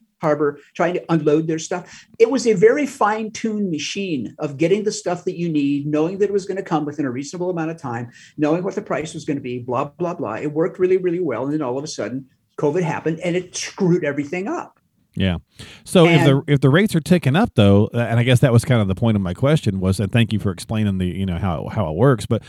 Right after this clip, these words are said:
Speaker 2: if the rates are ticking up, does that mean people should be thinking about doing anything because we're gonna see interest rates rise?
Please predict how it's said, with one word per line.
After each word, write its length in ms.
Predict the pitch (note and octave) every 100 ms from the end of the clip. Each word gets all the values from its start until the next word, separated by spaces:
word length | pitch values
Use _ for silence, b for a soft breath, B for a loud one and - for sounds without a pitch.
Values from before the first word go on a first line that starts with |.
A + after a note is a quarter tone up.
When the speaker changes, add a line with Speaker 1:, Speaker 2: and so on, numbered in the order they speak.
| B
Speaker 2:
if 120 | - A#2
the 100 | G#2+
rates 300 | D3 E3+ B2+
are 40 |
ticking 380 | - C#3 A2 A#2
up, 220 | F3 D3+
does 160 | A2+ G2+
that 180 | A#2+ A2+
mean 200 | A#2 G#2+
people 280 | A#2+ A2+
should 160 | A2 A#2
be 140 | G2+ G#2
thinking 400 | - A2+ A#2 A2
about 380 | G2 G#2 F2+ G2
doing 340 | A2 E3 C#3+
anything 480 | G2 F2 F#2 G2 G2+
because 400 | G#2 G#2 G#2+ G2
we're 120 | G2
gonna 180 | G2+ G2+
see 160 | - C3+
interest 260 | - A2+
rates 180 | E2+ D#2+
rise? 380 | C2 B1 - -